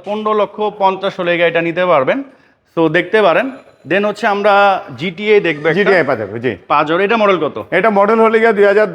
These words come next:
Speaker 2: মডেলের গাড়ি, দুই হাজার একের রেজিস্ট্রেশন করা গাড়ি, বারো লক্ষ টাকা।
Speaker 1: আস্কিং প্রাইস?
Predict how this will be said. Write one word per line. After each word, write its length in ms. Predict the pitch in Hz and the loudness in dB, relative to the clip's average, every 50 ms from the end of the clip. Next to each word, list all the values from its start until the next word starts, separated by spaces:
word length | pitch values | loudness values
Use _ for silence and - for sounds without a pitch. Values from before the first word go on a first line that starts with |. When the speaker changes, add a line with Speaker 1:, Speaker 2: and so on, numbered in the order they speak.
| - - 180 | -8 -6 0
Speaker 2:
মডেলের 380 | 180 185 185 196 208 208 208 | 0 2 2 2 0 -2 0
গাড়ি, 120 | 190 208 196 | 0 -2 0
দুই 100 | 170 175 | 2 0
হাজার 200 | 175 170 190 190 | 0 2 2 0
একের 200 | 175 143 160 170 | 0 0 0 -2
রেজিস্ট্রেশন 440 | 170 160 160 - 175 165 202 180 | -2 -2 -4 -6 -12 -10 -10 -8
করা 260 | 175 - 180 180 185 180 | -4 -2 0 2 2 2
গাড়ি, 240 | 170 175 185 220 | 2 2 0 0
বারো 240 | 220 175 160 156 151 | 2 2 2 2 2
লক্ষ 200 | 147 131 - - | 0 -2 -4 -4
টাকা। 240 | 135 120 98 98 92 - _ _ _ _ _ _ - | -6 -4 -6 -8 -10 -12 _ _ _ _ _ _ -10
Speaker 1:
আস্কিং 280 | 139 - - 185 165 | -10 -6 -6 -6 -4
প্রাইস? 180 | 131 120 98 | -4 -4 -6